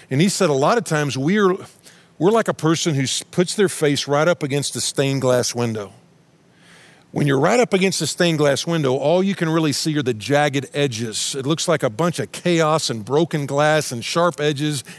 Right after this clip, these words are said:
and pain and what went on here. But then as you step back,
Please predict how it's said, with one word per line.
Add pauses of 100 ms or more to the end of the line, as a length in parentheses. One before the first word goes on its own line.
and
pain
and
what
went
on
here. (840)
But
then
as
you
step
back,